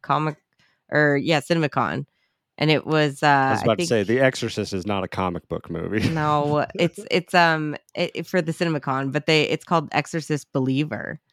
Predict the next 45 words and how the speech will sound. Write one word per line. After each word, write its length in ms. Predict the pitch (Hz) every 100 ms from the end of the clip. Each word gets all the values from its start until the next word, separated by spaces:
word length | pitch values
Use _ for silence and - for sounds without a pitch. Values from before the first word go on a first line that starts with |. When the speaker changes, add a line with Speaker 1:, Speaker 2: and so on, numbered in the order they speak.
| _ _ _ -
Speaker 1:
which 380 | - 120 - - 120
I 200 | 139 151
don't 80 | 147
Speaker 2:
Mm. 20 |
Speaker 1:
know. 260 | 131 127 -
I'm 220 | 143 147
curious. 680 | - 151 135 135 - - -
I 100 | -
guess 240 | 175 185 -
I'll 160 | 180
still 240 | 170 202 185
go 220 | 156 135
see 240 | - 113
it 120 | 113
probably. 800 | - 127 - 127 - 165 233 247 -
<laughs> 500 | - - - - -
I 80 | 233
mean, 120 | 233
I 60 | 226
Speaker 2:
<laughs> 20 |
Speaker 1:
love 220 | 233 247
the 100 | 262
original. 460 | 208 190 190 233 240
I'm 240 | 220 196
just 160 | 190 190
like, 240 | 196 180 156
it 200 | 123 170
seems 260 | - 190 190
like 100 | 190
a 60 |
weird 280 | 175 170 165
thing 180 | 170 160
to 40 | 156
go 140 | 156
back 300 | 151 170 -
to, 160 | 240 233
but 180 | 190
they're 100 | -
kinda 280 | 185 220 214
doing 300 | 185 175 170
that 160 | 160 147
all 160 | 143 139
across 380 | 127 135 131 -
the 100 | 117
board. 380 | 110 55 -